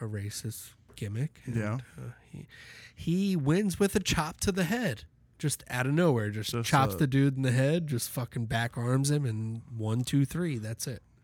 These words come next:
Speaker 2: That's it.
Speaker 1: <laughs>
Speaker 2: That's all it took back
Speaker 1: But the
Speaker 2: then.
Speaker 1: fans fucking love Ricky Steamboat right now.
Speaker 2: Yeah, I mean, he, he was such a big draw back then. I mean, you know,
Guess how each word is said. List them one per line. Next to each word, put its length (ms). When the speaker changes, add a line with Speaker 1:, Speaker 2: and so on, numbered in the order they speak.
Speaker 2:
That's 240
it. 260
Speaker 1:
<laughs> 680
Speaker 2:
That's 140
all 180
it 80
took 220
back 160
Speaker 1:
But 140
the 60
Speaker 2:
then. 80
Speaker 1:
fans 160
fucking 320
love 540
Ricky 380
Steamboat 460
right 180
now. 160
Speaker 2:
Yeah, 220
I 60
mean, 220
he, 260
he 140
was 180
such 180
a 40
big 200
draw 240
back 280
then. 240
I 80
mean, 280
you 100
know, 160